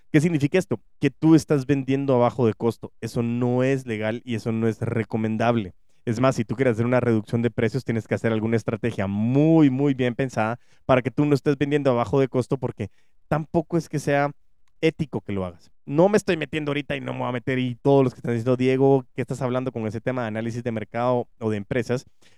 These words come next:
Pero en este concepto solo quería hacer una mención porque además de todo sonaba chilero decir, "Dumping prices". ¡No, hombre! Pero bueno, continuemos y eso es lo primero. El punto número uno, objetivos de la empresa. ¿Qué objetivos tiene tu empresa,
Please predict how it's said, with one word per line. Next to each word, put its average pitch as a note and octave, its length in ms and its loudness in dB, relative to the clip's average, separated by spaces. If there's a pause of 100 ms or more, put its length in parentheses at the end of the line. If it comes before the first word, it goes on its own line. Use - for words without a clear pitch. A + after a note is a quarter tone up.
Pero C3 140 2
en B2+ 80 2
este C#3 180 -2
concepto B2+ 360 -4
solo B2 220 -2
quería G#2 200 -8
hacer A2+ 160 -8
una A2+ 160 -4
mención A2 600 -2
porque - 240 -6
además G2+ 240 -4
de G#2 60 -4
todo A#2+ 180 0
sonaba G#2 340 -6
chilero G#2 320 -8
decir, A#2 260 -4 (300)
"Dumping B2+ 360 -2
prices". A#2+ 680 -8
¡No, G#4 80 -6 (300)
hombre! G#4 720 -4
Pero E3+ 140 4
bueno, D3+ 180 2 (320)
continuemos D#3 800 -4
y A#2+ 60 0
eso C3+ 80 0
es D3 60 0
lo D3+ 60 4
primero. B2 320 -2 (720)
El B2+ 100 -4
punto D#3+ 220 4
número D#3 200 4
uno, C3+ 220 2 (300)
objetivos C#3+ 500 2
de C3 100 0
la C3 60 -2
empresa. B2 380 -6 (400)
¿Qué G3+ 100 6
objetivos G3+ 540 2
tiene B2 200 -2 (140)
tu G#3 180 4
empresa, B2 460 -2